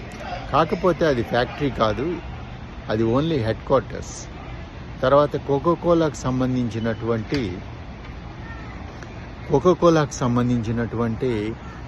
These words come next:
ఆ, ఫార్ములా మొత్తం కూడా అండి, ఒక ప్రత్యేకమైనటువంటి, ఆ, కోకోకోలా ఫ్యాక్ట్-, కోకోకోలాకు సంబంధించిన ఫార్ములా మొత్తం కూడా ఒక ప్రత్యేకమైనటువంటి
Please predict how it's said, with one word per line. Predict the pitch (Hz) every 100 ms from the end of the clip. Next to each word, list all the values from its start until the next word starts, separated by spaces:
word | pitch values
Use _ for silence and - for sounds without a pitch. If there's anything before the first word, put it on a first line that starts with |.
| - 110
ఆ, | 107
ఫార్ములా | 98 127 143 170 170 151
మొత్తం | 117 113 - 143 127
కూడా | 127 110 107
అండి, | 107 143 165 - - - - - -
ఒక | 107 117 104 90 87 - - - -
ప్రత్యేకమైనటువంటి, | 123 - 180 180 175 135 113 107 104 101 95 87 214 - - - - - - - 110
ఆ, | 101 101 90 92 - - 50 - - - - - - - - -
కోకోకోలా | 131 123 - 165 156
ఫ్యాక్ట్-, | 143 127 123 - - - - 123 -
కోకోకోలాకు | 139 131 160 160 160 156 156 147
సంబంధించిన | - 139 139 139 131 147 135
ఫార్ములా | 135 131 139 143 135
మొత్తం | 123 120 - 143 127
కూడా | 135 190
ఒక | 160 120 -
ప్రత్యేకమైనటువంటి | 117 113 143 139 135 123 113 107 113 110 101 104 170 220